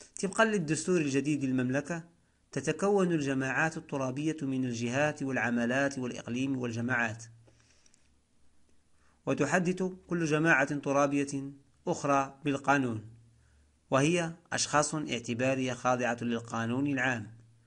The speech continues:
تسي-، تسير شؤونها بشكل ديمقراطي. تنتخب مجالس الجهات والجماعات بالاقتراع العام المباشر. تتكون الجماعات الترابية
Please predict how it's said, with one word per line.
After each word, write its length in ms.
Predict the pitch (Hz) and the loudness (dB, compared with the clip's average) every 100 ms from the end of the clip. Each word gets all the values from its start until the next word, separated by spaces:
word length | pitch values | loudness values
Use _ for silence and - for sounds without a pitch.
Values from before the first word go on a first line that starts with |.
| _ _ _ _ _ - | _ _ _ _ _ -6
تسي-، 420 | 127 - 170 170 | -2 0 0 -2
تسير 540 | 170 143 196 185 160 | -2 -2 2 2 2
شؤونها 600 | 151 147 147 151 147 135 | 0 -2 -2 0 0 0
بشكل 500 | 131 120 151 143 139 | -2 -4 -4 -2 0
ديمقراطي. 680 | 127 123 120 123 113 110 104 - _ _ _ _ _ _ _ _ - | 0 -4 0 0 0 -2 -12 -16 _ _ _ _ _ _ _ _ -4
تنتخب 420 | 156 208 202 180 | 0 2 4 4
مجالس 500 | 170 139 156 160 160 | 2 4 4 4 0
الجهات 560 | 143 131 127 143 147 - _ - | 0 0 2 2 0 -6 _ -4
والجماعات 760 | 135 123 127 123 113 135 139 - - - _ - | -2 0 0 0 0 0 -2 -6 -18 -20 _ -2
بالاقتراع 680 | 151 156 139 - 131 131 | -2 -2 -6 -2 2 2
العام 520 | 123 117 120 131 135 - - - | 2 0 0 -2 -6 -14 -20 0
المباشر. 640 | 156 147 120 113 113 107 - _ _ _ _ _ _ _ _ | 2 2 0 -2 -6 -12 -18 _ _ _ _ _ _ _ _
تتكون 520 | 127 147 190 202 208 | -2 0 4 6 6
الجماعات 500 | 185 156 143 135 165 | 4 4 4 4 2
الترابية 600 | 165 147 127 123 143 151 | -2 -2 0 0 -2 -6